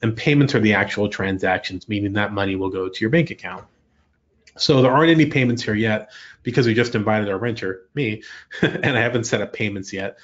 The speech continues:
but I'll show you another real rent collection setup with payments on it in a bit. Before we move on, though,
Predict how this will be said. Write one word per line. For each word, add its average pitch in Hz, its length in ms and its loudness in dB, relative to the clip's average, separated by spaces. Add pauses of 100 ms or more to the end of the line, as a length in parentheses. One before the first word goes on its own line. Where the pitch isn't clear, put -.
(180)
but 123 100 2
I'll 113 80 2
show 127 180 0
you 120 140 2
another 107 300 0
real 104 280 -4
rent 101 200 -8
collection 98 360 -10
setup 98 320 -10
with 95 140 -12
payments 104 380 -10
on 95 100 -8
it 98 140 -12
in 101 80 -8
a 95 40 -10
bit. 92 300 -8 (2250)
Before 156 240 4
we 156 80 8
move 139 180 8
on, 110 200 4
though, 110 300 2